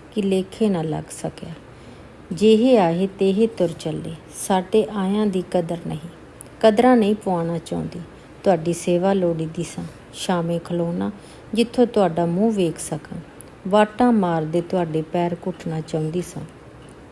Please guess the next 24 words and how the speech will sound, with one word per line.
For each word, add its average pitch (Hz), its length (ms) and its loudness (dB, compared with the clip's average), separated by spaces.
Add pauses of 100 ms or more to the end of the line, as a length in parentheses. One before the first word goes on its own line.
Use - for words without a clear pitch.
(320)
ਉਹਨਾਂ 180 280 0
ਦੀ 165 240 -2
ਧੂੜ 190 240 0
ਮੱਥੇ 180 500 -2
ਲਾਉਣਾ 170 420 0 (380)
ਇਹ 262 160 6
ਨਸੀਬ 202 420 6
ਮੈਨੂੰ 175 380 0
ਮਿਲ 170 300 2
ਨਾ 170 160 -2
ਸਕਿਆ। 160 400 -6 (680)
ਲੋਕ 226 360 8
ਆਂਦੇ 180 380 0
ਐ, - 40 -10 (380)
ਮੈਂ 185 180 2
ਇੰਨੀ 202 420 2
ਸੋਹਣੀ 180 500 -2
ਆ 156 60 -6 (260)
ਕਿ 208 120 0
ਤਾਰੀਫਾਂ 190 600 0
ਲਈ 175 140 2
ਸ਼ਬਦ 165 420 -2
ਨਹੀਂ 170 220 -4
ਜੁੜਦੇ। 175 440 -6